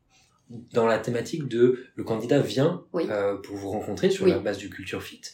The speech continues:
Speaker 2: Oui.
Speaker 1: Le candidat arrive dans vos locaux, qu'est-ce qui se passe un peu, enfin, concrètement ?
Speaker 2: On l'accueille déjà. <laughs> On va le, on va le chercher.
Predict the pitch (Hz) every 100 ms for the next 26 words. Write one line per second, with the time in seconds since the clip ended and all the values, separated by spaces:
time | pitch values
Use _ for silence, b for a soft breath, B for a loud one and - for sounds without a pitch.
0 | - 185 165 - _ _ _ _ - 107
1 | 107 107 117 120 104 151 147 92 - 98
2 | 95 98 120 190 185 B - 147 - -
3 | - 143 117 101 117 113 - 104 107 107
4 | 135 127 127 127 117 123 - 180 147 -
5 | 185 - 151 151 - - 180 - - 220
6 | 196 226 233 - 190 180 196 202 185 185
7 | - 233